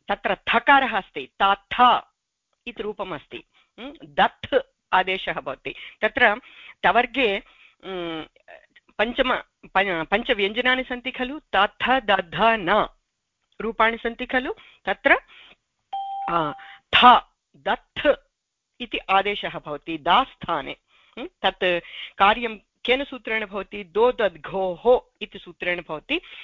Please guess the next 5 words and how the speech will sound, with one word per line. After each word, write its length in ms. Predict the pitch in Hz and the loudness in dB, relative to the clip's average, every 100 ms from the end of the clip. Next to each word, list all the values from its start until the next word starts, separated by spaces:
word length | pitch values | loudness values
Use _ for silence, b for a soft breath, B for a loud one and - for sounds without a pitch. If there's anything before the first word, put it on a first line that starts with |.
| B 175 | B -16
घुसंज्ञकधा 1400 | - 294 311 240 233 220 - 202 139 - 202 220 226 - b b b b b _ _ _ _ | -2 -2 0 -2 -4 -4 0 -2 -2 2 4 4 0 -8 b b b b b _ _ _ _
धातोः 580 | - - 190 247 240 214 | -6 0 0 2 0 -2
परं 320 | - 156 208 - _ b b b _ | -4 -2 -2 -6 _ b b b _
तकारादिकित् 880 | 202 208 277 269 269 285 311 277 - | 2 4 6 6 4 0 -2 -10 -10
प्रत्ययः, 600 | - 165 - 147 147 143 | -6 -6 -6 -8 -6 -8